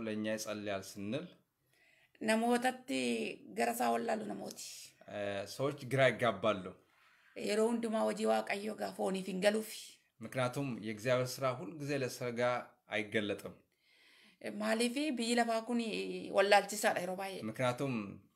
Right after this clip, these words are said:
Speaker 1: ይቺ ዓለም የምታመታታ ናት ወይም ደግሞ ግራ የምታጋባ ናት።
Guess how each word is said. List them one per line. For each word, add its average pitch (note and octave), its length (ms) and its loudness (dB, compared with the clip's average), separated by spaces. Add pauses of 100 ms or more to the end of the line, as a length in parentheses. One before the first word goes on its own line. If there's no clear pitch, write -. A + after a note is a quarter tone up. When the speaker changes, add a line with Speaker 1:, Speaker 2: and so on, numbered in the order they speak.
Speaker 1:
ይቺ G#2+ 320 -14
ዓለም B2 300 0 (1000)
የምታመታታ A#2+ 920 -4
ናት F#2 240 -6 (140)
ወይም G#2 220 -10
ደግሞ G#2+ 240 -4 (720)
ግራ G#2 140 -6
የምታጋባ G#2 880 -4
ናት። F2+ 200 -12